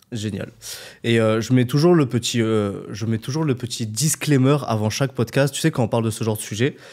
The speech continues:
c'est facile de parler de tout et de n'importe quoi, de dire : « J'ai fait ci », parce que le mec, il a fait, euh, deux fois dans sa vie une expérience. Euh, vous le savez, les amis, je sélectionne mes intervenants, je suis chiant. C'est pour ça que je fais pas beaucoup de podcasts, parce que c'est dur d'avoir des intervenants de qualité. Et Romain en est un.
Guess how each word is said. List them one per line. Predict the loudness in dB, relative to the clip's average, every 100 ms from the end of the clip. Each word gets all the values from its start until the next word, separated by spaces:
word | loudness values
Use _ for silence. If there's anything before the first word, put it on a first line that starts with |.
| -20 -4
c'est | -2
facile | 0 0 0 2 2 2
de | 0
parler | 0 -2 0
de | 0
tout | -4 -4 -2 0
et |
de | 0
n'importe | 0 -2 -6 -8
quoi, | -6 0 0 2
de | -2
dire : « | -2 -2
J'ai | -2
fait | -4
ci », | -2 -2
parce | -2 -2
que | 0
le | 2
mec, | 2 2
il | -2
a |
fait, | -2 0
euh, | 0
deux | 0 -2
fois | 0 0
dans | 0
sa | 0
vie | -2
une | 0
expérience. | 0 -2 -2 0 0 -4 -14 -20 -12 -4
Euh, | -4 -2
vous | 0 0
le |
savez, | 2 2 4
les | 4
amis, | 2 2
je | 0
sélectionne | 0 2 2 2 0 0 2
mes | 2 0
intervenants, | 0 0 0 0 0
je | 0
suis | -4 -4
chiant. | -2 0 0 0
C'est | -2
pour | -2
ça | 0 0 -2 -8 -12
que | -4
je | -4
fais | -2
pas | 0 0
beaucoup | 0 -4
de | -2
podcasts, | -2 0 0
parce | 0 -6
que |
c'est | -2 -2
dur | 0 0 2
d'avoir | 2 0
des | -2
intervenants | 0 0 2 2
de | 0
qualité. | -2 -2 2 0 0 -10 -16 -4
Et | -2
Romain | 2 2 2 2
en | 2
est | 4
un. | 4 2